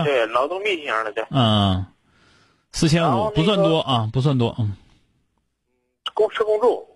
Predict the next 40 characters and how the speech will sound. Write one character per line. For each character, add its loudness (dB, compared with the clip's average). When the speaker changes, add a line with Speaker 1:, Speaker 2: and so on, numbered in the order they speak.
Speaker 2:
嗯。 2
Speaker 1:
我 4
这 2
保 -2
底 -14
四 4
千 0
五， -4
就 -2
是 0
上 -2
二 0
十 -4
六 -4
天 -2
班 0
儿 -2
四 -18
千 -2
五， -8
Speaker 2:
嗯。 2
Speaker 1:
然 2
后 -2
那 -8
个 0
每 -2
个 0
月 4
还 0
有 -4
四 -8
天 -6
休 -4
息。 -14
Speaker 2:
嗯。 0
Speaker 1:
呃， 0
我 0
们 -2
干 0
了 0